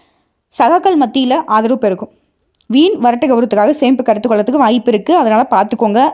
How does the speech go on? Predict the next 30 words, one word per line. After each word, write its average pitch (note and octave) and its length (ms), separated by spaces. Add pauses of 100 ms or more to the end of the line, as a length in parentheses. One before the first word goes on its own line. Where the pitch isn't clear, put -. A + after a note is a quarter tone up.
(120)
செலவுகள்ல A#3 540 (160)
தேவையான A3 380
செலவா, A#3 200
தேவையில்லாத G#3 520
செலவா. F3+ 220 (560)
கலைத்துறை C#4+ 220
இருக்கிறவங்களுக்கு D4 280
படைப்பு A#3+ 300
திறன் B3 180
வளரும். A3 340
பொது A#3+ 180
நிகழ்ச்சிகளுக்கு B3 680 (120)
தலைமை A#3 300
தாங்கக்கூடிய A3+ 320
அளவுக்கு G#3+ 380
பிரபலம் B3 260
ஆவீங்க. G3+ 340
நல்ல A#3+ 280
வாய்ப்புகள் A3 360
வரும். G#3+ 180
உங்களுடைய A#3 180
முன்னேற்றத்துக்கு A#3 720
பாதை B3 360
வகுக்கும் A#3+ 300
காலமா G#3 340
தான் B3+ 160
இந்த A#3+ 140
புரட்டாசி G#3 200
மாதம் G#3+ 240
இருக்கு. F#3 240